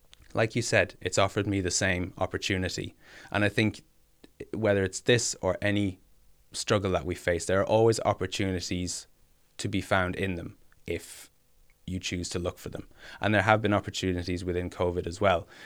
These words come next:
Now, it's interesting. I went for a walk earlier and I saw people out and about. Um, you know, some people were walking along and chatting, they were having coffee and, and things like that. And it's, again, that human thing of normalization,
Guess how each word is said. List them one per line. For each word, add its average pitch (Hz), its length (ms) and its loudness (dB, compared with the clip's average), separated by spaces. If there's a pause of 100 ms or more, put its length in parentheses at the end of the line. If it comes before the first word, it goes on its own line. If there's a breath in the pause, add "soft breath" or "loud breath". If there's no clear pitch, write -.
(120 loud breath)
Now, 104 100 4
it's 90 160 0
interesting. 92 640 0 (100)
I 87 100 -2
went 87 180 -2
for - 140 -6
a 90 80 2
walk 92 300 2
earlier 87 380 -2 (300 loud breath)
and 87 400 -4 (320)
I 90 100 0
saw 87 240 2
people 87 360 -4
out 87 180 0
and 90 100 -6
about. 95 460 4 (340 loud breath)
Um, 87 480 -2 (420)
you 90 100 -6
know, 82 120 -6
some 85 240 -6
people 87 280 -8
were 87 160 -6 (400)
walking 90 380 -6
along 95 420 0
and 90 120 -6
chatting, 90 480 0
they 87 60 -2
were 87 60 -2
having 87 280 -4
coffee 90 480 0
and, 90 120 -4
and 90 120 -8
things 90 220 -2
like 87 200 -2
that. 90 240 2
And 92 280 -2
it's, - 300 -4
again, 113 320 4
that 101 140 -2
human 98 360 0
thing 92 280 0
of 90 280 -4 (300)
normalization, 92 840 0